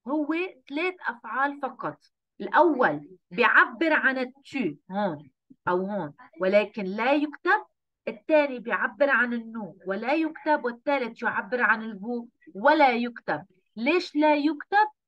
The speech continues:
لأنه أنا بأمر. ما معقولة أأمر شخص وحط الضمير قدامه. ما، أوكي؟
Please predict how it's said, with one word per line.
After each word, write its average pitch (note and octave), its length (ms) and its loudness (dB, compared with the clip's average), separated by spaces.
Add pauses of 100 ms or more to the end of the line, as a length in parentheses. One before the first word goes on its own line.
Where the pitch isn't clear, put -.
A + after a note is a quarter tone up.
(160)
لأنه A3+ 440 -4
أنا C4 120 -2
بأمر. F#3+ 540 -6 (840)
ما A#3+ 160 -10
معقولة D4 720 -6
أأمر B3 220 -12
شخص B3 460 -14
وحط C4+ 340 -10
الضمير A3 540 -6
قدامه. F3 500 -6 (800)
ما، G3+ 260 -14 (1800)
أوكي؟ C#4 460 2